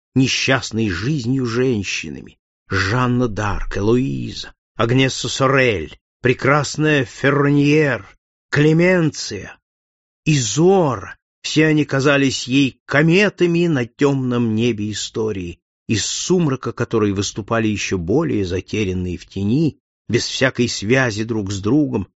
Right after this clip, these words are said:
святой Людовик, творящий суд над головой Биарнца, и кое-что из Варфоломеевской ночи,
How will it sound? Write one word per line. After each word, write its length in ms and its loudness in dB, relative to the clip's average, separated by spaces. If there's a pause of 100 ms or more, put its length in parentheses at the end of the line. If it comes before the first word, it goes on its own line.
(100)
святой 520 -6
Людовик, 680 -2 (160)
творящий 580 0
суд 540 -4
над 240 -6
головой 460 4
Биарнца, 880 0 (380)
и 260 0
кое-что 560 0
из 240 2
Варфоломеевской 960 0
ночи, 640 0